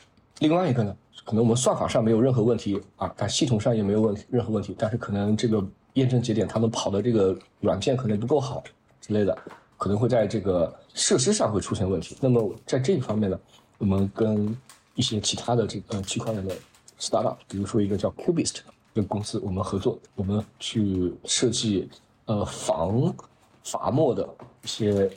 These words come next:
呃，机制，保证你这个验证节点不会不小心导致它去双签，导致被罚没。通过降低罚没的比例和在，呃，系统的层面和设施的层面上去降低出错的概念，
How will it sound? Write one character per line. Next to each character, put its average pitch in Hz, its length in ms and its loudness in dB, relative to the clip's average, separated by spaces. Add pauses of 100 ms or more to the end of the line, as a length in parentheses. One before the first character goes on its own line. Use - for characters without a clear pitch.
(120)
呃， 98 180 0
机 143 200 0
制， 131 220 -2 (260)
保 190 200 2
证 170 280 2 (460)
你 104 180 0
这 120 120 0
个 110 100 2
验 131 180 4
证 135 160 4
节 104 140 0
点 104 180 0 (400)
不 120 120 2
会 123 360 4 (180)
不 - 80 -4
小 - 220 0
心 110 280 0 (120)
导 80 180 0
致 113 180 0
它 98 80 -2
去 107 80 0
双 101 240 0
签， 104 240 0 (440)
导 95 120 0
致 - 140 -4
被 - 140 -6
罚 - 260 -8
没。 - 60 -16 (500)
通 156 220 0
过 156 180 4
降 131 320 0
低 131 160 4
罚 - 260 -4
没 131 200 2
的 101 80 0
比 - 160 -10
例 127 200 0 (380)
和 104 380 -2
在， 110 260 0 (140)
呃， 98 240 -2
系 - 260 0
统 92 180 -4
的 98 80 0
层 - 200 -4
面 113 280 2
和 101 300 -2
设 127 460 -4
施 131 120 -4
的 127 80 2
层 107 200 -6
面 113 160 2
上 104 120 -4 (320)
去 - 140 -2
降 139 240 2
低 135 140 2
出 135 220 -6
错 - 220 -2
的 98 80 -2
概 92 180 -2
念， 87 140 -6